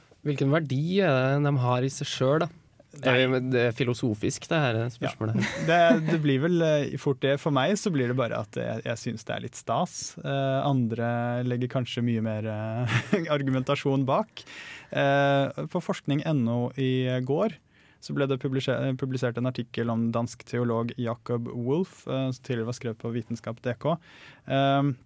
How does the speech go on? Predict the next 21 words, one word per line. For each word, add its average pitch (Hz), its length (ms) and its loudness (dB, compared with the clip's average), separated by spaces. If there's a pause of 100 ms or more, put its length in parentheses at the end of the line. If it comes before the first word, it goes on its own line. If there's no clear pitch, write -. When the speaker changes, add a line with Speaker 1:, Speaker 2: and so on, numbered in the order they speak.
(440)
Speaker 2:
og 151 200 -4
han 156 140 2
tok 160 180 -4
jo 170 80 -2
også 160 320 -2
opp - 160 -2
dette 147 320 0
her, 117 300 0 (180)
eh, 139 420 2
men 147 220 2
han 170 200 2
mente 135 280 0
at 131 200 -2
alt 127 220 -6
dette 139 180 -8
her 120 120 -2
hadde 120 260 -4
basis 113 480 -8
i 139 60 -2
religion, 151 540 0
da. 120 80 -4